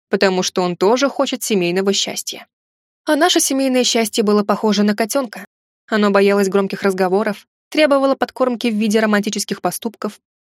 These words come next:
и любило прятаться в постели. Я неожиданно поняла, что последние годы жила в жутком напряжении. Переживания из-за смерти сестры, неудачи на личном фронте, прессинг родителей. Только теперь я почувствовала вкус жизни, и у меня словно выросли крылья за спиной.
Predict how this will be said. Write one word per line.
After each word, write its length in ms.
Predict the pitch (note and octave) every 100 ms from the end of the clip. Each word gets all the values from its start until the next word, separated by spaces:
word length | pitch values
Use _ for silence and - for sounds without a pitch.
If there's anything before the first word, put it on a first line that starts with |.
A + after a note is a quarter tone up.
| -
и 60 |
любило 340 | G#3+ G3 G3+ G3
прятаться 380 | F#3+ F#3+ G3 G3
в 80 |
постели. 480 | G3 F#3 - A#3+ G#3+ _ _ _ _ _ -
Я 220 | A3+ A#3+
неожиданно 560 | A#3 A3 G#3+ G#3+ G#3+ G#3
поняла, 320 | G#3+ G#3+ A3
что 160 | -
последние 480 | G#3 G3+ G#3 G3 G3+
годы 280 | G3 G#3+ G#3
жила 220 | G3+ G#3
в 60 | G3+
жутком 360 | G3 G#3+ A3 G#3+
напряжении. 680 | G#3 A#3 G3+ F3 F3 F#3 _ _ _
Переживания 680 | C#4 C4 B3 B3 C4 C4 B3+
из-за 260 | - A3+ G#3+
смерти 320 | G#3 G#3+ -
сестры, 500 | G3+ G3+ - F#3+ F3+ _ _ -
неудачи 560 | A3+ A3+ G#3+ G#3+ -
на 120 | A3+
личном 300 | G#3+ - A3
фронте, 440 | G#3 B3+ A3 G3 G3+ _ _
прессинг 400 | G3+ G3+ G#3+ G#3
родителей. 600 | G3 F3+ G3 G3+ F#3+ F#3+ _ _ _ _ -
Только 300 | C4+ B3+ B3
теперь 320 | A#3 G#3+ A#3+
я 140 | B3+
почувствовала 580 | B3 G#3+ A3+ G#3 A3 A3+
вкус 240 | - A3+ G3
жизни, 560 | F#3 B3+ G3 F#3 G3+ _ _
и 80 | B3+
у 80 | B3+
меня 260 | B3+ C4+ C4+
словно 340 | C4+ B3 A#3+
выросли 360 | A3+ A#3+ - A#3
крылья 320 | C#4 B3+ F#3+
за 100 | F3+
спиной. 420 | - F#3+ F3+